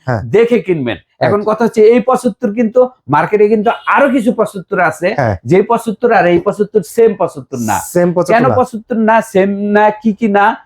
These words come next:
Speaker 2: সেটা আপনাকে একটু আমি ভাঙ্গা বলি,
Speaker 1: ওকে।
Speaker 2: তাইলে আপনি বুঝবেন না।
Speaker 1: ওকে।
Speaker 2: যেমন জেবিকো, এটা Google টিভি, হ্যাঁ?
Speaker 1: ওকে।
Speaker 2: এখানে দেখেন লেখা আছে ফোর কে কিউএলইডি।
Speaker 1: ফোর কে কিউএলইডি।
Speaker 2: অন-, অন্যান্য কিন্তু এই ফোর কে কিউএলইডি লেখাটা নাই।
Speaker 1: আচ্ছা।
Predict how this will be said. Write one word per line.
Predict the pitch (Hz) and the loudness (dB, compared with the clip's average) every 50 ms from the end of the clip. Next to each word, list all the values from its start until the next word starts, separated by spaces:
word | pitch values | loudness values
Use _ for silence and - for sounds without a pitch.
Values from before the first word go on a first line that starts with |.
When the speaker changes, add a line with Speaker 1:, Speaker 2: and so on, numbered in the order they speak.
| _ | _
Speaker 2:
সেটা | _ - 185 180 190 175 | _ -4 0 2 2 0
আপনাকে | 165 - 190 180 175 190 | 0 -2 -4 -6 -4 -6
একটু | 160 190 185 | 0 2 2
আমি | 170 180 170 | 2 2 0
ভাঙ্গা | 139 107 95 - 180 196 208 220 | -2 -4 -2 -2 0 2 2 2
বলি, | 190 175 165 127 98 - _ - | 2 2 0 -2 -2 -8 _ -4
Speaker 1:
ওকে। | 151 127 - 175 | -4 -2 0 0
Speaker 2:
তাইলে | 220 185 190 196 | 0 2 2 2
আপনি | 190 190 - 185 | 0 2 0 0
বুঝবেন | 156 165 160 143 139 127 117 | 0 0 -2 0 -2 -4 -4
না। | 104 92 82 | -4 -4 -6
Speaker 1:
ওকে। | 117 107 - 110 98 _ - | -6 -4 -2 -4 -6 _ 0
Speaker 2:
যেমন | 113 175 190 226 233 220 170 143 127 | 0 2 2 2 0 -2 -4 -6 -2
জেবিকো, | 113 165 190 196 220 208 214 240 247 233 - | 2 2 2 4 2 0 0 0 0 2 2
এটা | 202 180 196 | 2 2 2
Google | 170 139 147 165 170 160 165 160 147 127 | 0 2 2 2 2 4 2 2 0 0
টিভি, | 139 123 95 95 95 | -4 -4 -4 -2 -2
হ্যাঁ? | 156 233 233 | 0 2 2
Speaker 1:
ওকে। | 170 - 120 101 - _ _ - 190 | 4 2 2 0 -2 _ _ -2 -2
Speaker 2:
এখানে | 185 185 220 214 214 226 226 | 0 0 0 2 2 2 2
দেখেন | 202 147 147 156 147 - 180 185 190 | 2 0 -2 -2 -2 -2 -4 -2 0
লেখা | 170 165 165 - 185 | 2 2 2 2 0
আছে | 180 175 - 202 | -2 0 -2 -6
ফোর | - - - 190 190 - - | -6 -2 -2 -2 -2 -2 -2
কে | 214 190 - _ | -8 -8 -8 _
কিউএলইডি। | - 262 269 262 240 214 156 123 104 - _ | 0 2 4 4 4 4 2 2 -2 -6 _
Speaker 1:
ফোর | _ - 180 175 | _ 0 0 0
কে | 160 - | 0 -2
কিউএলইডি। | 175 - 190 180 156 135 156 165 175 | -2 2 2 4 4 4 6 4 4
Speaker 2:
অন-, | - 254 262 - - | 4 2 -6 -10 -10
অন্যান্য | - 147 165 190 208 226 233 247 254 240 240 254 254 240 - - - | -6 -2 0 0 0 0 -2 -2 -2 -2 0 -2 -2 -2 -4 -8 -6
কিন্তু | 240 233 208 190 - 240 - | -6 -6 -6 -4 -6 -8 0
এই | - 233 247 - | 2 2 2 2
ফোর | - - 202 214 208 | 0 0 -2 -2 -2
কে | 214 - 233 | 0 -2 -4
কিউএলইডি | - - 226 226 220 220 208 185 202 | -2 0 0 2 2 2 2 2 2
লেখাটা | 180 156 151 151 - 156 - 143 139 | 2 2 2 0 0 -4 -4 -4 -6
নাই। | 131 127 123 113 98 85 - - | -4 -2 -2 -2 -2 -4 -4 -2
Speaker 1:
আচ্ছা। | 143 131 - 123 107 85 | -2 -2 0 -2 -2 -4